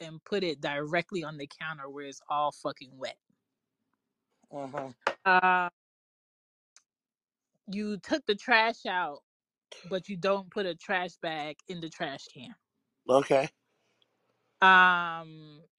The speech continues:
Speaker 1: instead of, oh, you know there's something liquid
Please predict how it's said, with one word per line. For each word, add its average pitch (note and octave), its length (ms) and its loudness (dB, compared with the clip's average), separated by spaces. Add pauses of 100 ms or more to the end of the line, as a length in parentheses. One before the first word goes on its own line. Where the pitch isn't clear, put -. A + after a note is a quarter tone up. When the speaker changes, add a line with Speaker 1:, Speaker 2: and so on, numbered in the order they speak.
(1160)
Speaker 1:
instead A#3+ 520 2
of, B3 140 4 (360)
oh, A#3+ 160 2
you A#3+ 200 0
know C#4 280 4
there's C4 220 0
something B3 460 -4
liquid G#3 600 -4